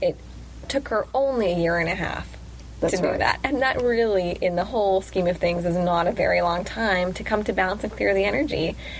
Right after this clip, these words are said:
Speaker 1: when, especially when it's taken her, I think it was around thirty-three or four or so years to get to the point where she was.
Speaker 2: That's right. Yeah, we always forget, you know, how long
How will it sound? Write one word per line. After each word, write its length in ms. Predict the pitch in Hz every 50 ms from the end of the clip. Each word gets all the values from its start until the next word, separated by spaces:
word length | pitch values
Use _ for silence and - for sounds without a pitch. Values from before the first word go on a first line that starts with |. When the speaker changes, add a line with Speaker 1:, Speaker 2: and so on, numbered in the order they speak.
| - - -
Speaker 1:
when, 140 | 202 202 190
especially 360 | 196 - - - 277 - 269
when 120 | 226 214 190
it's 120 | 196 -
taken 320 | - 226 214 214 - 196
her, 320 | 208 190 180 175 175 170 170 - - - - - - - -
I 80 | 202
think 160 | 196 220 208 214
it 100 | 214 -
was 160 | 190 180 180
around 440 | 180 175 180 180 175 180 180 175 -
thirty-three 1900 | 180 175 175 165 165 170 165 165 165 165 165 160 165 160 160 160 156 156 - - - - - - - - - - 180 175 175 170 170 170 170 170 165 165
or 100 | 165 165
four 380 | - - 175 165 170 170 165
or 60 | 170
so 220 | 175 - 185 175 175
years 520 | 170 190 247 294 294 220 185 165 - -
to 120 | - - -
get 220 | - - - -
to 80 | - 160
the 100 | 175 156
point 240 | - - - -
where 140 | - 170 -
she 120 | - - 156
was. 520 | 170 170 160 - - - 139 - - - - -
Speaker 2:
That's 300 | 180 175 156 151 - -
right. 260 | 143 - - - - - -
Yeah, 220 | 151 143 139 139
we 140 | 143 151 151
always 280 | 151 165 170 156 - -
forget, 340 | 170 156 147 160 156 - -
you 80 | - 147
know, 80 | 143
how 240 | 139 - 165 160 156
long 480 | 156 156 156 160 156 156 156 147 143